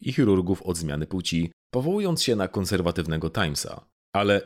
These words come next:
jeśli ktoś kliknie w artykuł, to zobaczy, że to trochę jak w tym starym dowcipie o Radiu Erewań. Słuchacze pytają,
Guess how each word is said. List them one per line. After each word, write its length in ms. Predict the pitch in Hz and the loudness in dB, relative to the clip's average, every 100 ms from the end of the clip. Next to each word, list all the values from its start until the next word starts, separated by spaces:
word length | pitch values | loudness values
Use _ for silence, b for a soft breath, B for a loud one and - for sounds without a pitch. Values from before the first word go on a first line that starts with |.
| - | 0
jeśli 380 | 107 185 202 | 2 2 0
ktoś 280 | 165 101 85 | 0 0 0
kliknie 440 | - 87 120 98 87 | 0 0 2 2 2
w 60 | |
artykuł, 440 | 85 80 110 - 82 | 0 0 -2 0 -2
to 120 | 87 | 0
zobaczy, 360 | 95 135 170 | 0 0 -2
że 180 | 151 127 | 0 0
to 200 | - - | 0 -2
trochę 360 | 113 165 185 147 | -2 -2 0 2
jak 160 | 107 | 2
w 60 | - | 0
tym 180 | 95 85 | -2 0
starym 320 | - 95 92 | 0 0 2
dowcipie 600 | 85 - - 92 85 80 | 0 0 -4 -2 0 0
o 120 | 87 | 2
Radiu 320 | 87 87 85 - | 0 2 -2 -2
Erewań. 540 | 87 82 73 71 71 - _ _ - | 0 0 0 -4 -6 -12 _ _ -8
Słuchacze 400 | - 117 202 - | -2 0 0 0
pytają, 460 | 101 82 69 50 | -2 -2 -4 -6